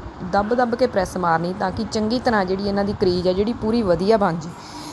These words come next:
ਤਾਂ ਤੁਸੀਂ ਹੋ ਸਕੇ ਜੇ ਕਰੀਜ਼ ਬਣਾ ਕੇ ਉਸ 'ਤੇ ਚਾਕ ਦਾ ਨਿਸ਼ਾਨ ਲਾਉਣਾ ਚਾਹੋ ਤਾਂ ਲਾ ਸਕਦੇ ਹੋ। ਜੇ ਤੁਸੀਂ ਕਰੀਜ਼ 'ਤੇ ਹੀ ਲਾਉਣਗੇ ਤਾਂ, ਤਾਂ ਵੀ ਬੈਸਟ ਆ, ਠੀਕ ਆ। ਜੇ ਤੁਹਾਨੂੰ ਨਹੀਂ ਲੱਗਦਾ ਵੀ ਤੁਹਾਨੂੰ, ਤੁਹਾਨੂੰ ਦਿਖਣੀ ਨਹੀਂ ਕਰੀਜ਼ ਜਾਂ ਕਿਵੇਂ,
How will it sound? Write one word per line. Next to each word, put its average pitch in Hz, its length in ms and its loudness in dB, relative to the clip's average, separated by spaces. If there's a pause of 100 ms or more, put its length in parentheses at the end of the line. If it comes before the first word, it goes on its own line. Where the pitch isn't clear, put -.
(140)
ਤਾਂ 247 100 6
ਤੁਸੀਂ 240 420 2
ਹੋ 214 240 4
ਸਕੇ 220 360 2
ਜੇ 220 160 2
ਕਰੀਜ਼ 202 380 0
ਬਣਾ 226 260 2
ਕੇ 202 200 2
ਉਸ 202 200 2
'ਤੇ 220 140 4
ਚਾਕ 214 300 2
ਦਾ 196 120 4
ਨਿਸ਼ਾਨ 190 320 0
ਲਾਉਣਾ 185 220 0
ਚਾਹੋ 196 220 2
ਤਾਂ 226 140 2
ਲਾ 175 220 4
ਸਕਦੇ 180 420 0
ਹੋ। 202 60 2
ਜੇ 185 220 0
ਤੁਸੀਂ 202 260 -2
ਕਰੀਜ਼ 185 300 -2
'ਤੇ 208 140 4
ਹੀ 214 60 2
ਲਾਉਣਗੇ 185 540 2 (540)
ਤਾਂ, 220 100 4
ਤਾਂ 202 180 2
ਵੀ 165 120 0
ਬੈਸਟ 160 340 2
ਆ, 175 60 0
ਠੀਕ 202 200 -2
ਆ। 233 60 2
ਜੇ 202 160 0
ਤੁਹਾਨੂੰ 214 300 0
ਨਹੀਂ 185 220 2
ਲੱਗਦਾ 185 320 4
ਵੀ 190 100 0
ਤੁਹਾਨੂੰ, 202 300 0
ਤੁਹਾਨੂੰ 202 300 -2
ਦਿਖਣੀ 185 300 -2
ਨਹੀਂ 185 140 -2
ਕਰੀਜ਼ 185 300 0
ਜਾਂ 190 200 0
ਕਿਵੇਂ, 185 300 0